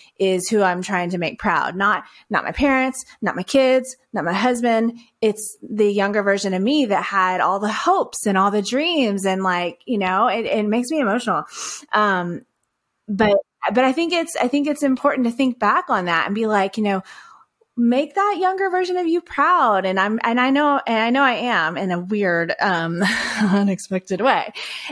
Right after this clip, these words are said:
And it's, it's cool to think that you really can still accomplish that stuff that you dreamt of when you were younger, if you're just willing to be open-minded enough to know that the path just a-,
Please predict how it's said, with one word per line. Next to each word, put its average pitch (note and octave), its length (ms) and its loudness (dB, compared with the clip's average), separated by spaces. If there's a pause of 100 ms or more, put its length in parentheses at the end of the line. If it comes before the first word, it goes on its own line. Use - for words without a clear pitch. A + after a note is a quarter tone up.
And A#3+ 440 0 (280)
it's, C4+ 300 2
it's C4+ 160 0
cool F#4 280 2
to C#4+ 80 -2
think C#4 260 0
that G3+ 100 0
you A3 180 2
really B3+ 260 2
can A3 400 0
still A3 240 0
accomplish F3+ 480 -2
that - 200 -2
stuff E3+ 400 0
that A3 80 -4
you F#3+ 160 -2
dreamt E3+ 300 -2
of B3 120 0
when G3+ 140 -4
you F#3 100 -2
were E3+ 100 2
younger, E3+ 560 -2 (540)
if A3 140 0
you're A3+ 180 0
just D#4+ 600 -2
willing C4 640 2 (140)
to A3+ 120 0
be G3+ 280 -2
open-minded A3+ 680 0
enough F#3+ 680 -2 (640)
to A3+ 260 2
know G3+ 320 4
that F3+ 160 -4
the F#3+ 60 -6
path G3 460 -2
just D4+ 280 -4
a-, F4 140 -2